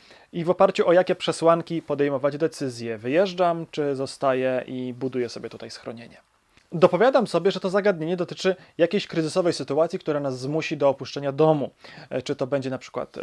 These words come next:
wojna, czy to będzie jakiś globalny kryzys gospodarczy, którego skutki w Polsce będą mocno odczuwalne.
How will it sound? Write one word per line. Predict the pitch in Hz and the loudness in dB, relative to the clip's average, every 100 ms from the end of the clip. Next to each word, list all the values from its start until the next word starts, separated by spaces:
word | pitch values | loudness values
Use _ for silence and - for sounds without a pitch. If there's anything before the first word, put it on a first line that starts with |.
| 127 | -6
wojna, | 117 160 202 190 - | 4 6 6 0 -2
czy | 143 | -4
to | 131 | -4
będzie | 135 131 | -2 -4
jakiś | 127 127 | -6 -6
globalny | 131 127 120 123 | -4 -4 -4 -6
kryzys | - 185 185 | -4 -2 -2
gospodarczy, | 180 175 165 160 160 | -2 0 0 0 -2
którego | - - 190 196 180 | -8 2 6 8 6
skutki | - 196 - 160 | 2 -4 -4 -8
w | - | 0
Polsce | 170 156 151 | 0 0 -4
będą | 156 151 147 | -2 -2 -2
mocno | 156 - 139 | -4 -4 -8
odczuwalne. | - - 131 151 185 247 | -8 -8 0 2 2 -2